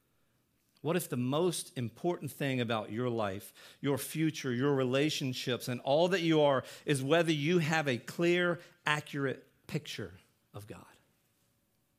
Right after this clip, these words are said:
What if the most important thing about your life, your future, re-, your relationships, and all that you are is whether you have a clear picture of God?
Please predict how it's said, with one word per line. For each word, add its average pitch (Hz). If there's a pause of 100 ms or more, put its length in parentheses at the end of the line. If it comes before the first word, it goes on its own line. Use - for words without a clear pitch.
(2250)
What 190
if 202
the 202
most 185
important 202
thing 160
about 143
your 185
life, 175
your 147
future, 185
re-, 143
your 151
relationships, 151 (280)
and 160
all 190
that 226
you 190
are 165
is 139
whether 160
you 160
have 165
a 135
clear 175 (280)
picture 107 (540)
of 113
God? 117